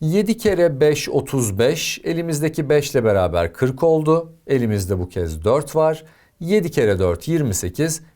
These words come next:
Elimizdeki dördü de ilave edersek otuz iki oldu. Ve toplama işlemine geçiyoruz. Buraya isterse öğrencilerimiz bir sıfır ilave edebilirler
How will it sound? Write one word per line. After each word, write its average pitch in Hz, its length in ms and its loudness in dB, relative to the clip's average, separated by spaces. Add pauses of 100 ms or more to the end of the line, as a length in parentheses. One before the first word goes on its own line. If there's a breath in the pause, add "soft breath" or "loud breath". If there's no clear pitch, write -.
Elimizdeki 117 560 0
dördü 98 320 2
de 92 120 -2
ilave 101 460 0
edersek 90 580 -4
otuz 127 300 -2
iki - 180 -4
oldu. 76 260 -4 (280)
Ve 160 260 0
toplama 117 380 -2
işlemine 87 400 -6
geçiyoruz. 101 540 -4 (300 soft breath)
Buraya 185 340 4
isterse 147 560 0
öğrencilerimiz 95 840 0 (320 soft breath)
bir 139 240 0
sıfır - 400 0
ilave 92 460 -2
edebilirler 85 720 -2